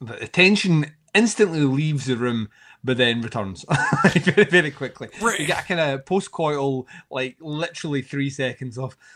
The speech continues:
Speaker 1: <sighs> ah, and then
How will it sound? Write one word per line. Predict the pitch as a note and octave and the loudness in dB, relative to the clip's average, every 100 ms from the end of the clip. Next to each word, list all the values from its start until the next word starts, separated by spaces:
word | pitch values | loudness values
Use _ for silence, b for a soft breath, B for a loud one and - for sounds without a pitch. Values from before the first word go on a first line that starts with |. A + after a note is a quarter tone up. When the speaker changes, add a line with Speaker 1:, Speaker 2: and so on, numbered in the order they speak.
| b b b | b b b
Speaker 1:
<sighs> | b b b _ - | b b b _ -6
ah, | B3 A3+ A3+ A3 G#3 G3 F3 F3 D#3 D#3+ | -2 0 2 0 0 -2 -4 -4 -6 -8
and | D3 C#3+ | -6 -4
then | C#3 C3+ C3 B2+ B2+ | -2 -4 -6 -8 -12